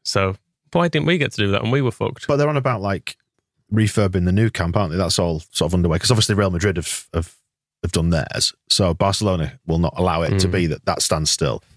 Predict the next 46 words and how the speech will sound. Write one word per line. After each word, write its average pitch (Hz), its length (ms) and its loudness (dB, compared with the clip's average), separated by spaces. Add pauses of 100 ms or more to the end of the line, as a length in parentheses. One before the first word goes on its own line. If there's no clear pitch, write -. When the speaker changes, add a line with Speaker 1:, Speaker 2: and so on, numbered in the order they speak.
(180)
Speaker 2:
'cause 95 120 2
they're 90 80 4
gonna 92 160 2
put - 180 -2
a, 85 200 0
a 92 40 2
roof 87 300 0
on 85 180 2
and 82 260 2
I - 60 -6
think 87 200 2
reconfigure 87 440 2
the 87 80 2
upper - 140 -2
tier, 87 300 2
aren't 85 180 0
they? 78 100 0
And 78 160 0 (540)
all 95 160 4
the 85 80 2
rest 80 260 0
of 78 80 0
it. 76 160 2 (400)
So - 120 0
that's 180 180 2
gonna 113 200 2
cost - 240 -4
them, 85 120 0
what, - 100 2
another 82 200 0
billion 73 380 0
or 67 60 2
something 80 280 2
mental 71 520 0
that 67 80 2
they 80 100 4
don't 80 240 2
have. 71 300 0 (140)
So - 120 0
they'll 104 80 6
borrow 110 260 2
that, 65 200 -4
spend 120 260 0
it 87 40 -2
on 85 140 -2
players. - 480 -4